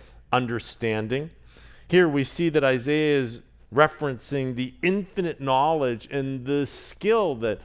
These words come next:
God possesses, to stop and ponder about the greatness and goodness of God.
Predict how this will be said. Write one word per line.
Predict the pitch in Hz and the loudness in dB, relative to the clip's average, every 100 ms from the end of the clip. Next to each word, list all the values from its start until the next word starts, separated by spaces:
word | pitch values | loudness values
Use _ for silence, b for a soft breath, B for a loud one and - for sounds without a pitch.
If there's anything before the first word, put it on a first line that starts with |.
| b b - 113 | b b -12 -4
God | 143 147 151 | -2 0 -4
possesses, | - 151 127 120 - - - - - b b b b b - | -8 -8 -8 -10 -12 -18 -18 -20 -20 b b b b b -2
to | |
stop | 196 - 214 269 277 | 0 2 2 2 0
and | 269 208 | -4 -4
ponder | - 175 165 156 156 | -6 -2 0 0 0
about | 147 143 139 | 2 0 0
the | 131 | -4
greatness | 95 117 160 190 156 143 127 135 | -2 2 2 2 -2 -4 -2 -4
and | 123 | -4
goodness | 127 139 120 113 - | -2 -2 -2 -6 -6
of | 101 | -8
God. | 87 78 | -8 -10